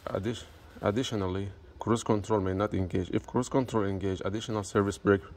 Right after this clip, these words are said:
pedal travel may be required to disengage it. Service brake pedal application may not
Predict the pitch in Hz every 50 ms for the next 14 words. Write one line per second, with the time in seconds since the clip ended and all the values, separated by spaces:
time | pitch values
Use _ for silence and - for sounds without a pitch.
0 | - - - - - - - - - - - 107 101 104 98 90 - - 104 101
1 | 92 95 98 95 95 95 98 98 90 82 85 90 104 98 98 95 - - - 98
2 | 101 101 98 95 - - 101 92 98 - - 104 98 95 107 104 90 87 90 -
3 | - - - - 113 120 127 - - - 113 107 101 - - 107 101 104 101 95
4 | 98 98 - 101 - - 104 - - 107 95 95 95 90 90 92 98 101